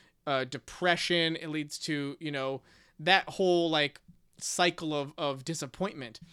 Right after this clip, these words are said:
Whereas if you were just con-, if you find contentment in what you, in the good things you do have, you will simply be a happier, healthier, more well-rounded person. I think that's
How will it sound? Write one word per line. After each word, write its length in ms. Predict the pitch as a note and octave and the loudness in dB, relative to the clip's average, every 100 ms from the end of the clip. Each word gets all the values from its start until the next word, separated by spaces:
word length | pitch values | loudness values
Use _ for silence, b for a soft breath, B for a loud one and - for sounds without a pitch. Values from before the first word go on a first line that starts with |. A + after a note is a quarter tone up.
| B B B B | B B B B
Whereas 240 | D#3+ D3+ | -2 -2
if 100 | D#3 | -2
you 60 | F3+ | 0
were 60 | E3+ | 2
just 400 | E3+ D#3 - - _ _ _ - | 2 0 -4 -10 _ _ _ -8
con-, 220 | - D#3+ - | -4 -4 -6
if 120 | D#3+ | -2
you 200 | G#3+ F#3 | -2 -2
find 480 | F3+ - G#3 A#3+ F#3+ | -4 2 2 2 0
contentment 680 | - F3+ - G#3 G#3 F3+ E3 | -2 -2 -2 -4 -4 -4 -4
in 340 | F#3+ E3 D#3+ D#3+ D#3+ | -4 -4 -4 -8 -8
what 160 | D#3+ E3+ | -8 -6
you, 240 | D#3 D3+ | -8 -6
in 140 | D#3+ E3 | -4 -2
the 120 | E3 | -2
good 260 | D3 G#3 F#3+ | 0 0 2
things 180 | F3+ D#3 | 0 -2
you 80 | D3+ | -4
do 160 | F#3 | 0
have, 280 | F3 D3 C#3+ B B B B | 4 4 4 B B B B
you 120 | E3+ | -2
will 140 | E3 | -2
simply 540 | - - F#3+ F#3 F3+ D#3+ | -2 -2 -2 0 -2 -4
be 360 | E3+ D3+ F3 | -10 -4 2
a 60 | D3+ | 2
happier, 480 | D#3+ D#3 - D#3 D3+ | 4 0 0 -2 -2
healthier, 540 | D#3 C#3+ D3+ D3 C#3 | -2 -4 -2 -2 -2
more 180 | C#3 C3+ | -4 -4
well-rounded 480 | C#3 C3+ C3 B2 A#2 | -4 -2 -4 -4 -8
person. 340 | D#3+ C#3 A2+ - B B | -8 -8 -12 -16 B B
I 40 | - | -6
think 200 | G#3+ F#3+ | -4 2
that's 240 | F3+ - | 0 0